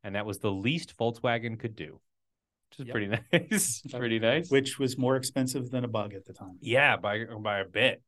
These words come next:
Speaker 2: Yeah.
Speaker 1: For something that, you know, back in the day, quote unquote, is very ugly. Like, why would I pay that much of a premium for this weird niche
Speaker 2: For
Speaker 1: car?
Speaker 2: a car with barely a top,
Speaker 1: Yeah.
Speaker 2: no side windows.
Speaker 1: Yeah.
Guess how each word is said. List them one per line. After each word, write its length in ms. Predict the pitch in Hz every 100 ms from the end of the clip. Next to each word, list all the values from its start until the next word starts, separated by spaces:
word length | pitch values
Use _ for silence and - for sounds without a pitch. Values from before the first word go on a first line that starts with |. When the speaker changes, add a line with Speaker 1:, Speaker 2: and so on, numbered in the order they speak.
| _
Speaker 2:
Yeah. 140 | 123 110 - _ _
Speaker 1:
For 140 | 123 120
something 380 | 139 160 160 135
that, 180 | 123
you 100 | 135
know, 280 | 117 110 113 - _ _ _ -
back 240 | 131 139
in 60 | 185
the 80 |
day, 220 | 180 156 156
quote 220 | 139 143
unquote, 380 | 170 127 117 127
is 440 | 123 117 120 113 117 104
very 320 | 110 120 113
ugly. 560 | 110 143 120 104 147 151 _ _ -
Like, 120 | 104
why 200 | 120 160
would 100 | 170
I 80 | 160
pay 220 | 156 151 117
that 260 | 135 165
much 200 | 165 156
of 60 | 131
a 60 | 117
premium 760 | - 180 196 156 117 107 127 - _ _
for 80 | -
this 160 | 123 113
weird 420 | 113 156 170 147
niche 240 | 143 147
Speaker 2:
For 60 | -
Speaker 1:
car? 500 | 147 175 175 110 113
Speaker 2:
a 40 |
car 240 | 135 131 127
with 240 | 123 117
barely 380 | 117 117 127 123
a 60 | 113
top, 360 | 117 117 117 -
Speaker 1:
Yeah. 260 | - 120 107
Speaker 2:
no 200 | 117 143
side 320 | 139 127 123
windows. 600 | 117 117 107 101 101 -
Speaker 1:
Yeah. 240 | 131 139